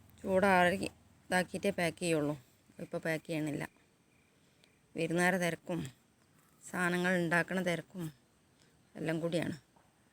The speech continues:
പിന്നെ നാത്തൂൻ്റെ അമ്മയും അവിടെ തന്നെയാണേ. ദാ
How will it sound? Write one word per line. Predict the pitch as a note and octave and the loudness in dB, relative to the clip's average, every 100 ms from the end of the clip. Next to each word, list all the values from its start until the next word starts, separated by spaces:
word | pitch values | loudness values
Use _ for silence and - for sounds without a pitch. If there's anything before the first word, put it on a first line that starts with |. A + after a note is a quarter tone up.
| _ _ _ _ _ _ - | _ _ _ _ _ _ -8
പിന്നെ | F3+ F#3 F#3+ | -2 0 2
നാത്തൂൻ്റെ | F3 - F#3 F#3 F#3 | 0 -2 -2 0 0
അമ്മയും | E3+ F#3+ G#3+ - _ - - | 0 0 -2 -6 _ -16 -6
അവിടെ | D#3+ D#3 - | -4 -4 -4
തന്നെയാണേ. | E3+ D#3+ - D#3 _ _ _ _ _ _ _ _ _ _ _ - - _ _ _ _ _ _ _ _ _ _ _ _ _ _ - | -4 -2 -4 -8 _ _ _ _ _ _ _ _ _ _ _ -20 -20 _ _ _ _ _ _ _ _ _ _ _ _ _ _ -14
ദാ | - | -8